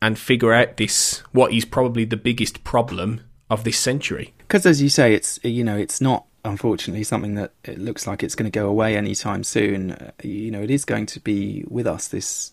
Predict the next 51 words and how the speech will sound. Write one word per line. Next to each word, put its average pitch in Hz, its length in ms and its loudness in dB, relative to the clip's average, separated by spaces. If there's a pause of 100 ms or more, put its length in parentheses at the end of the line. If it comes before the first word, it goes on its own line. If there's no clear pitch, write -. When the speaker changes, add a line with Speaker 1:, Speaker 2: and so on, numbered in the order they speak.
Speaker 2:
situation, - 580 -4
this 90 140 -6
problem, 95 360 -2
for - 60 -12
some 98 220 -4
time. 98 400 -4
And 107 280 -4 (300)
I 135 80 -2
guess 135 160 4
that's, 127 200 2
that 135 200 4
is 151 160 6
one 120 100 4
of 107 80 2
the 104 80 -2
things 101 220 0
that - 80 -8
Star 104 180 -2
Trek - 200 -8
can 101 100 -4
do. 98 100 0
It 92 140 0
can 123 260 0
sort 101 180 -4
of - 220 -6
shine 104 300 -2
a 101 60 0
light 104 300 0
on 98 80 -6
things, 98 220 -4
often 151 300 4
by 123 320 4 (300)
taking 151 340 4
them 120 100 2
in 117 60 2
an 113 100 2
allegorical 117 560 0
way 90 160 0
or, 90 200 -2
or, 110 360 -4 (300)
you 131 80 0
know, 110 80 2
looking 117 320 2
at 98 60 -4
them 104 120 -4
slightly 107 300 -2
obliquely. 101 460 -4
It - 120 -6
can 104 160 -10
kind 110 240 -6
of, 101 320 -8